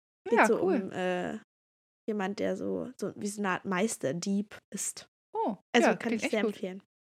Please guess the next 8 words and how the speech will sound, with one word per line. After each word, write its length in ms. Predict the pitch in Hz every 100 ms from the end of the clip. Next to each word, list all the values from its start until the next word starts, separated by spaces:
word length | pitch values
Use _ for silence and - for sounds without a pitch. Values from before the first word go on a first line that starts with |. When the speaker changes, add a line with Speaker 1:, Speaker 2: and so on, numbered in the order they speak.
| _ _ -
Speaker 2:
Nice. 560 | 226 587 220 180 - -
Speaker 1:
Genau. 340 | 349 311 214 220 _ - 302 - - 302 311
Speaker 2:
Das 200 | 262 196
ist 60 | -
doch 120 | 214
ein 80 | 392
schönes 360 | 381 320 208 -
High. 300 | 185 214